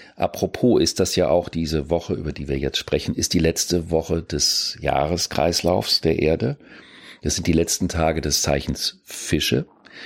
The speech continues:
Am zwanzigsten März wird die Sonne in den Widder gehen. Das heißt, im Jahr zweitausendzwanzig ist der Frühlingsanfang nicht am einundzwanzigsten, sondern am zwanzigsten März. Und, ähm,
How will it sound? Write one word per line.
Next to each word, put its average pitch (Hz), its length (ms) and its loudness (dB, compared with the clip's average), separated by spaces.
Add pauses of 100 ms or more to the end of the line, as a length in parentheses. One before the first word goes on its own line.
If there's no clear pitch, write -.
(580)
Am 78 280 -2
zwanzigsten - 920 0
März 92 460 2
wird - 200 0
die 82 80 2
Sonne 80 400 4
in 82 180 -2
den 73 220 0
Widder 90 240 2
gehen. 104 320 2
Das 92 180 0
heißt, - 540 -2
im 73 260 -4
Jahr 71 260 2
zweitausendzwanzig 71 920 0
ist - 160 -2
der 73 80 2
Frühlingsanfang 69 840 -2 (200)
nicht - 280 -6
am - 100 -4
einundzwanzigsten, 98 800 0
sondern 67 240 -2
am 67 160 -6
zwanzigsten - 560 -4
März. - 460 -2 (1600)
Und, 90 600 0
ähm, 85 380 2